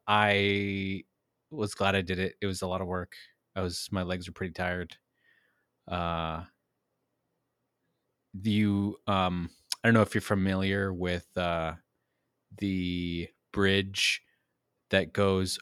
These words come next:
over the Columbia over by, um, Saint Helens.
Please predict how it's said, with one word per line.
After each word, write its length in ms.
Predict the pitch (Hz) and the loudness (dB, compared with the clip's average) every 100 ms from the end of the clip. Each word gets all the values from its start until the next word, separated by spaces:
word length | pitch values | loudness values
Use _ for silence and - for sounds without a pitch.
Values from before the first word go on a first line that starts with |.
| - | 0
over 760 | 104 95 95 95 92 90 90 _ | 0 0 0 0 0 -2 -4 _
the 80 | 104 | -8
Columbia 800 | - 101 95 92 98 98 95 92 - _ - | -4 -2 0 0 0 0 -2 -4 -10 _ -6
over 240 | 104 101 92 | -4 -2 -2
by, 440 | 92 87 87 87 | 2 2 2 0
um, 340 | 87 85 85 85 | -2 -4 -6 -6
Saint 200 | - - | -6 -2
Helens. 580 | 98 98 135 175 - | -2 0 0 -2 -6